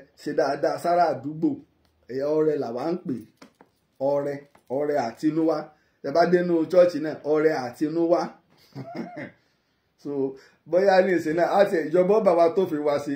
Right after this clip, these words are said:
gbogbo èdè kéde tẹ́ ẹ̀ ń kó wọnú èdè wa, a fẹ́ kéde ìwọ dá dúró. A ní kéèyàn ọmọ sọ òyìnbó, a ní kéèyàn ọmọ sọ Lárúbáwá. Mm-mm. Kó dá dúró. Ìlànà fínfín pọ̀. Ọ̀tọ̀ ni Ìsìláàmù.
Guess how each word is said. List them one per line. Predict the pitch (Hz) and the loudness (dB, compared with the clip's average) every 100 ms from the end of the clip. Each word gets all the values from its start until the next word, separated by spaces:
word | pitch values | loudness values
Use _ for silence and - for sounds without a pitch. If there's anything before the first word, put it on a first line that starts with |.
| - | -8
gbogbo | - 190 180 | -2 -2 4
èdè | 180 156 175 | 4 4 2
kéde | 170 226 233 | 4 4 6
tẹ́ | 190 190 | 4 4
ẹ̀ | 185 | 2
ń | 143 | 2
kó | 170 | 2
wọnú | 175 156 165 | 6 6 6
èdè | 185 147 147 | 4 2 0
wa, | 156 | 0
a | 131 139 | -2 0
fẹ́ | 175 | 0
kéde | 180 180 170 | 2 4 4
ìwọ | 139 147 | 4 2
dá | 147 151 151 | 2 2 0
dúró. | 151 151 151 - | 0 -2 -2 -4
A | - 220 170 | 0 2 2
ní | 156 | -2
kéèyàn | 214 262 240 | -2 -2 2
ọmọ | 185 214 | 2 2
sọ | 214 220 | 0 0
òyìnbó, | 196 143 127 139 - _ _ - | 0 0 -6 -8 -10 _ _ -4
a | 208 175 | 0 2
ní | 202 | 4
kéèyàn | 254 233 | 4 4
ọmọ | 160 190 | 4 -2
sọ | 196 151 | 0 0
Lárúbáwá. | 160 165 165 165 165 165 | 2 2 4 6 4 2
Mm-mm. | - 160 170 139 - _ _ _ _ _ _ _ _ _ _ _ _ _ _ _ _ | -4 -8 -6 -6 -10 _ _ _ _ _ _ _ _ _ _ _ _ _ _ _ _
Kó | - | 2
dá | 170 151 | 2 2
dúró. | 151 151 151 151 - _ _ | 0 -2 -2 -2 -8 _ _
Ìlànà | 185 185 147 165 | 0 2 2 -2
fínfín | 190 214 170 175 190 | -2 -2 0 0 -2
pọ̀. | 190 175 - - _ _ _ _ _ _ _ | 4 6 4 -2 _ _ _ _ _ _ _
Ọ̀tọ̀ | 190 202 208 208 | 0 2 2 2
ni | 233 247 | 2 0
Ìsìláàmù. | 196 - 196 202 240 254 240 | 0 0 2 4 4 4 2